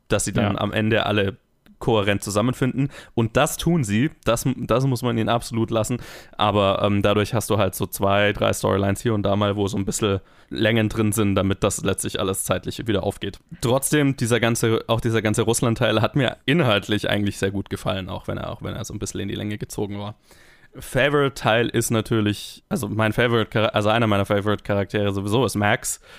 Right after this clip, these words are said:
Speaker 1: Und
Speaker 2: Mhm.
Speaker 1: dass sie hier so eine zentrale Rolle bekommt wegen ihrem Trauma, das sie mit
Speaker 2: Ja.
Speaker 1: sich rumträgt und das <laughs> einfach nur schlimmer da ge-, gemacht wird damit. Und, ähm, ja, ich, äh, ich finde Sadie Sink in der Rolle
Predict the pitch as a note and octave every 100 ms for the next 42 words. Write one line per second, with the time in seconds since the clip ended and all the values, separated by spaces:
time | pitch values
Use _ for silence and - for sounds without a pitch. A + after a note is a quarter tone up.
0 | - - - A2+ C#3 - G2+ F#2+ A2+ G#2+
1 | G#2+ A2 G#2 G2+ - - G#2+ G2 G2 -
2 | G2+ - G2+ G2 G2 F#2+ - - G#2 G2+
3 | G2 G2+ - A#2 G2+ G2 G2 - G#2+ A2+
4 | A2+ A2+ - G#2+ G#2 G2+ G#2 - C3 -
5 | G#2 A2 G#2 G2+ - G#2+ G#2+ - G2+ G#2+
6 | G#2+ G#2+ G2+ G2+ - - G#2 G2 F#2+ -
7 | - - - - - G#2+ - D3 - C3+
8 | - B2+ - - - D3 G#2+ A2+ A2 G#2+
9 | - C#3 C3 B2 B2 B2 A#2+ A#2+ A#2 A#2
10 | A2 A2+ A2 G#2+ A2+ A2 - - G#2+ G#2
11 | G#2 - - G#2 G2+ G2 G#2 A#2+ G#2+ F#2
12 | G2+ - - - - G2+ G#2 A2 - A#2+
13 | - A2+ A2+ A2+ A2 G#2+ G2+ G2+ G#2 G2+